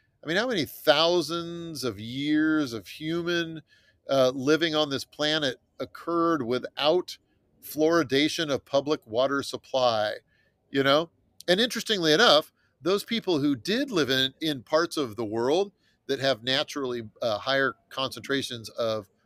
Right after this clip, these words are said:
fluoride, like, like, let's say Colorado, it's just naturally occurring in their water supply. Those people for centuries, uh, you know, well, at least in our, in our time of seeing, like, over the past two to three centuries,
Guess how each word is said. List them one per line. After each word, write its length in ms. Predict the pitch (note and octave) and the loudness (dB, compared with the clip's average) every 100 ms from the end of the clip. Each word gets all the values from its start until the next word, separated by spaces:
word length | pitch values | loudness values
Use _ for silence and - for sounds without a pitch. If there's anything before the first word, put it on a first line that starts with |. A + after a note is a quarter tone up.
| _ | _
fluoride, 400 | - A#3 G#3 B2 | 2 6 8 6
like, 200 | B2+ A#2+ | 2 -2
like, 160 | C3+ B2 | -4 -4
let's 180 | D#3 C#3+ | -2 -2
say 120 | C#3 | -2
Colorado, 840 | - C#3 A#2+ A#2 F3 F#3 A#2+ C#3 D3+ _ _ - | 0 2 2 2 2 2 0 -2 -8 _ _ -10
it's 140 | C#3+ | -6
just 160 | A3+ - | -4 2
naturally 480 | F3 F3+ D#3 B2 G#2+ | 2 4 0 0 -2
occurring 360 | - F3+ C#3+ | -4 -4 -4
in 80 | B2 | -6
their 120 | A2 | -4
water 300 | A#2 A3 B3 | -2 0 -2
supply. 340 | - B2 G2 F2+ _ _ _ _ _ _ _ | -6 -10 -10 -10 _ _ _ _ _ _ _
Those 260 | - G#3 A3+ | 0 0 0
people 400 | - A3 F3+ D#3 | -4 -4 0 -2
for 480 | - D#3+ D#3 D3 C#3 | -2 2 4 4 2
centuries, 640 | - B3 C#4+ D#3 A#2 G2+ - | 0 -2 -2 -2 -2 -6 -8
uh, 60 | D3 D#3+ | -6 -4
you 80 | |
know, 240 | D3 C3+ C#3 - - | -2 -2 -6 -10 -2
well, 120 | D3 | 0
at 60 | C#3 | 4
least 220 | E3 - | 2 2
in 100 | C#3+ | 2
our, 320 | C3+ D3+ C#3 - | 8 8 8 4
in 100 | D#3 | 4
our 140 | E3 | 4
time 240 | D3+ C#3+ C3 | 4 2 2
of 120 | A2+ | -2
seeing, 220 | C#3+ C3 | -4 -2
like, 200 | A#2+ A2+ - - C#3+ | 0 -2 -8 -6 2
over 420 | D3 B2+ A#2+ F#2+ - - _ | 2 4 2 0 -10 -20 _
the 60 | C3 | -2
past 340 | C#3+ C3+ - _ - | 0 0 -2 _ -10
two 380 | - F3 E3+ E3 | -6 -2 0 0
to 80 | B2+ | -2
three 240 | - C#3+ | -2 -4
centuries, 520 | - A#3 - C#3 A#2+ | -2 -4 -4 -4 -4